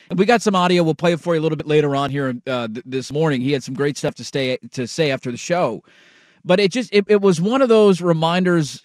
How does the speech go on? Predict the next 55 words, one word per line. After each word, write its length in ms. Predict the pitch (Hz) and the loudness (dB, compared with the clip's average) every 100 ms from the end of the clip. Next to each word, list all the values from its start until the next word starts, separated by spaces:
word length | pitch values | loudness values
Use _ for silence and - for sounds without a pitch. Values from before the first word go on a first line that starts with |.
| 131 | -4
of 140 | 156 | -2
how 220 | 147 180 | 0 -2
special 440 | 190 - 196 185 190 | -2 0 0 0 0
this 220 | 180 170 | -2 -2
<laughs> 0 | |
dude 320 | - 190 175 | -2 0 2
is, 420 | 139 131 123 120 - _ _ | 0 -2 -4 -6 -12 _ _
the 120 | 143 156 | -6 -4
stretch 360 | - 202 220 | 0 2 2
that 100 | 247 | 0
he 160 | 190 185 | 0 2
has 180 | 175 135 | 0 0
been 220 | 156 147 | 0 0
on. 300 | 127 123 123 | -2 -4 -4
And 140 | 156 170 | 0 2
there's 160 | 175 | 4
a 40 | 185 | 4
million 400 | 196 285 339 277 | 4 4 2 2
different 320 | 247 214 185 | 0 0 -4
stats 500 | - 160 156 120 - | -2 -2 -2 -4 -6
that 140 | 135 | -6
I 140 | 139 147 | -4 -4
have 540 | 139 135 113 101 87 _ _ _ _ _ _ | -4 -4 -6 -10 -14 _ _ _ _ _ _
that 440 | 127 147 156 156 - | -6 0 2 2 2
I, 140 | 165 175 | 2 2
I 100 | 170 | 0
think 200 | 185 175 | 0 0
are 120 | 165 | 0
just, 320 | 160 185 - _ - | 2 -2 -2 _ -6
uh, 80 | 170 - | -4 -2
i-, 100 | 175 | 0
incredible 560 | 175 - - 254 185 139 | 0 -2 0 2 2 0
for 140 | - | -2
what 200 | 151 160 | -2 0
Dame 220 | 156 156 | 0 -2
did 140 | 147 147 | 0 0
last 280 | 143 151 - | 0 -2 -2
night 240 | 156 160 | -2 -2
and 200 | 147 143 | -2 -4
the 60 | 131 | -4
stretch 320 | - 170 165 | -4 -4 -4
that 100 | 156 | -4
he's 160 | 135 104 | -8 -6
been 180 | 127 135 | -4 -2
on. 260 | 151 170 - _ _ _ | -2 -4 -6 _ _ _
But 140 | 165 | 0
I 100 | 175 | 2
think 220 | 190 311 214 | 0 -4 0
this 280 | 190 208 | 0 2
one 200 | 220 220 | 0 0
blew 160 | 165 180 | 2 2
me 140 | 180 | 2
away 220 | 170 156 151 | 0 2 0
the 80 | 131 | -2
most. 460 | 120 92 73 - | -6 -8 -10 -16